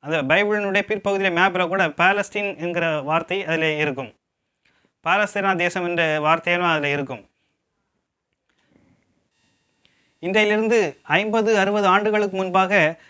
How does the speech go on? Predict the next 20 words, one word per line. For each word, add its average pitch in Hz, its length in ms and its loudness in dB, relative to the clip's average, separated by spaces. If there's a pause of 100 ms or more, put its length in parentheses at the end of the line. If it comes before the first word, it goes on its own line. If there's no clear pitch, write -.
(120)
அங்கே 185 220 -4
உள்ள 214 220 0
பத்திரிகைகளினுடைய 196 920 0
பெயர்கள் 185 380 2
எல்லாம் 180 380 -2
பாலஸ்தீன், 202 760 2 (140)
அ, 156 320 -6
போஸ்ட் 202 380 -4
என்ற 170 340 0 (200)
பெயரிலே 175 340 2
தான், 196 140 -2
எருசலேம் 190 480 -2
போஸ்ட், 180 260 -6
பாலஸ்தீன் 185 560 -2
போஸ்ட் 180 220 -8
என்ற 170 200 -2
பெயரிலே 160 340 -4
தான் 175 240 -2
அங்கே, 147 460 -4 (320)
அ, 139 40 -6